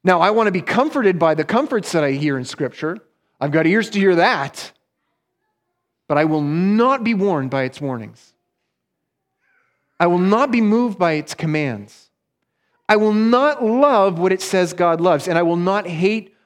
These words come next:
what it says God hates. That's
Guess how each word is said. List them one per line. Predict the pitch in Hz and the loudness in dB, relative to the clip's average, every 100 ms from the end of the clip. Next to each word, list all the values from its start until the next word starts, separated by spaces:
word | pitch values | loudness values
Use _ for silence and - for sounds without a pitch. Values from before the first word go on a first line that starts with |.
| _ | _
what | 151 160 | -4 -2
it | 170 | -4
says | - 170 160 156 - _ _ | -2 0 0 -2 -8 _ _
God | 139 143 131 127 131 - _ _ _ | -4 -2 -2 -4 -8 -16 _ _ _
hates. | - 180 202 151 _ - - - - _ _ _ _ _ _ _ _ _ _ _ _ - | -6 -2 -2 -4 _ -20 -18 -18 -20 _ _ _ _ _ _ _ _ _ _ _ _ -12
That's | 156 - | -12 -12